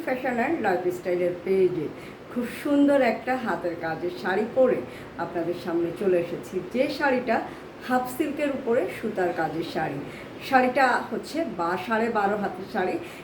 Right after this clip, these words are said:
এগুলোর সাথে রানিং কোনো ব্লাউজ পিস নেই। একটা হালকা বটল গ্রিন কালার, ডিপ না, খুব, আহ, সুন্দর একটা কালার কম্বিনেশন। এবং এটার কাজটা কিন্তু খুবই এক্সেপশনাল, পুরো শাড়িটাতে সুতার কাজ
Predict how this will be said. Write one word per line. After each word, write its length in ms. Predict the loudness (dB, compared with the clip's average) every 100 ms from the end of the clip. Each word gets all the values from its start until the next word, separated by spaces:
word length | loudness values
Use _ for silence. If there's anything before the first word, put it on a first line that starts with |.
| -4
এগুলোর 280 | 0 2 2 0
সাথে 200 | 0 2 4
রানিং 260 | 4 4 2 0 -4
কোনো 160 | -4 -2 -2
ব্লাউজ 320 | -2 -2 -4 -8
পিস 180 | -10 -8 -8
নেই। 140 | -8 -8 -12 -12 -10
একটা 200 | -2 2 4
হালকা 300 | 4 4 4 2
বটল 320 | 2 0 0 0
গ্রিন 200 | 0 0 0
কালার, 220 | 0 0 -2 0
ডিপ 200 | 0 0 2
না, 60 | 2 0 -8 -14 -14 -4
খুব, 120 | -2 -2 2
আহ, 340 | 2 4 2 0 -6
সুন্দর 320 | 0 4 6 6 4
একটা 140 | 2 0
কালার 200 | 0 2
কম্বিনেশন। 560 | 0 2 2 0 2 2 2 -6 -14 -4 2
এবং 220 | 4 6 4 2
এটার 280 | 2 4 2 4
কাজটা 320 | 2 2 -2
কিন্তু 300 | -2 -2 0 -2 -2 -6
খুবই 240 | -2 4 4
এক্সেপশনাল, 680 | 4 0 -6 -4 -2 -2 -2 -8 -12 -10
পুরো 240 | -2 2 4 4
শাড়িটাতে 420 | 4 4 2 2 0
সুতার 320 | -2 2 2 4
কাজ 120 | 2